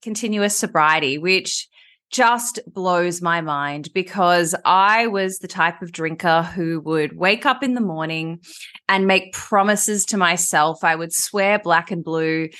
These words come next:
that I wasn't going to drink again that day. I would have this horrible hangover, this cloud over me. I would feel foggy. I would be irritable, nauseous, a splitting headache, all those sorts of things that you can expect with a severe hangover.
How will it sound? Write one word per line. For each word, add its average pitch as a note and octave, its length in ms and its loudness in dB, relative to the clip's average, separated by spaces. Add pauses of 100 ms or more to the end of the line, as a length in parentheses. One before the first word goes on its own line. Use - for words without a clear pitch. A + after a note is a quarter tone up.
(180)
that F3+ 100 2
I F3 80 4
wasn't E3+ 480 0
going D#3+ 300 0
to E3+ 100 -8
drink D#3 260 -6
again D3+ 300 -2
that C#3+ 220 2
day. A#2 280 2
I C#3 100 0
would D3 100 -6
have D#3 260 -4
this E3 220 -8 (280)
horrible G#3+ 480 2
hangover, D#3+ 760 0 (320)
this E3+ 240 -6
cloud F#3+ 720 2
over E3 380 2
me. D#3+ 360 -4 (220)
I D#3+ 140 0
would D#3+ 120 0
feel E3 300 -2
foggy. A#3 720 0
I D#3+ 100 0
would D#3 140 -6
be D#3+ 220 -8
irritable, G3+ 760 0 (200)
nauseous, A3 920 -2 (120)
a E3 40 -14
splitting C4+ 400 -2
headache, E3 460 2 (100)
all B3 260 0
those F#3 300 0
sorts - 260 -8
of E3 100 -12
things D#3+ 280 -6
that - 100 -8
you D#3+ 80 -4
can E3+ 120 -8
expect - 500 0
with E3+ 140 -4
a D3+ 100 -2
severe E3+ 400 0
hangover. D3+ 560 0